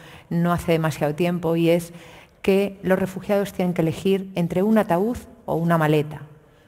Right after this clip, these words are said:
Desgraciadamente, los que no eligen la maleta y tienen que salir huyendo, en muchas ocasiones lo que encuentran es la muerte. Por tanto, tenemos que ser muy conscientes de qué está en riesgo cuando alguien no huye.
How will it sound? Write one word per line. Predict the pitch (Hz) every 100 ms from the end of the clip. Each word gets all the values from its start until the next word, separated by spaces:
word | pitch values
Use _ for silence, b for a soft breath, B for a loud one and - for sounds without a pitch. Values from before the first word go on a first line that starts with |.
| b b
Desgraciadamente, | 160 156 156 - 180 185 190 196 202 190
los | - 160 -
que | 170
no | 196
eligen | 208 208 - 180
la | 170
maleta | 165 190 190 165 170 B B B
y |
tienen | 175 190 190
que |
salir | 185 185 185
huyendo, | 180 185 185 170 175
en |
muchas | 160 160 170
ocasiones | 156 143 - 175
lo | 170 -
que |
encuentran | 156 151 160 170
es | 165
la | 160 151
muerte. | 156 147 - 139 B B B
Por | 170 156
tanto, | 170 180 208 208 -
tenemos | 175 190 202
que | 196
ser | 202
muy | 196 185
conscientes | 170 - 170 180 185 190 - B B
de | - 170 160 160 - - -
qué | 226 214
está | 175 - 180
en | 175
riesgo | 180 180 208
cuando | 190 165 160
alguien | 165 170 165
no | 147 143
huye. | 139 143